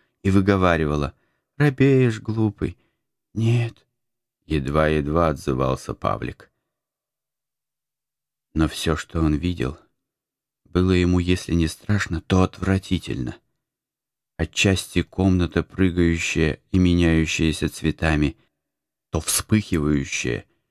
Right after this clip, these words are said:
то темнеющая, а еще пуще тяжело было ему смотреть на эту движущуюся в саване отвратительную старуху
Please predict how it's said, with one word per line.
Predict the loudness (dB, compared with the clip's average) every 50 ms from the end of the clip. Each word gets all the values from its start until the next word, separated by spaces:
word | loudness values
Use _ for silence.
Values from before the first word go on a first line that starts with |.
| _ _ _ _
то | -4 -4 -4
темнеющая, | -2 0 0 2 2 4 4 4 4 2 2 -2 -4 -6 -6 -6 -6 -6 -8 -10 _ _ _ _ _ _ _ _ _ _ _
а | -12 -10
еще | -8 -4 -2 -2 0 0 0
пуще | -2 _ _ -8 -8 -8 -6 -6 -8 -8 -8
тяжело | -4 0 0 2 2 2 2 2 2 2
было | 2 2 2 4
ему | 4 4 4 4 2 2
смотреть | 0 -2 -4 -4 -4 -4 -2 -2 0 0 0 0
на | 0 2
эту | 2 2 2 0 -2 -2 -4 _ _ _ _ _ _
движущуюся | -4 0 2 4 4 4 4 2 2 0 -2 -2 0 2 2 0 0 -2 -4
в | -4
саване | -4 -4 0 0 2 2 2 2 2 2 0 0
отвратительную | 0 -2 -2 -4 -2 -2 -2 -4 -4 -2 -2 0 0 2 2 0 0
старуху | -2 -6 _ -4 -4 -2 0 0 -2 -2 -6 -10 -20 -20